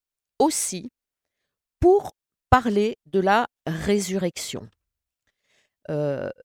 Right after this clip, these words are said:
se levant, elle les servait, elle se leva pour les servir. C'est un verbe qui, dans les évangiles, est aussi, est utilisé pour se lever, mais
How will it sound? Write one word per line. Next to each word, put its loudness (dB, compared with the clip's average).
se 0
levant, 4
elle 0
les -2
servait, 0
elle 6
se -4
leva 0
pour -6
les -4
servir. -4
C'est 0
un 6
verbe 2
qui, -2
dans 4
les 0
évangiles, -2
est -2
aussi, 2
est 0
utilisé -8
pour -10
se 0
lever, 2
mais 2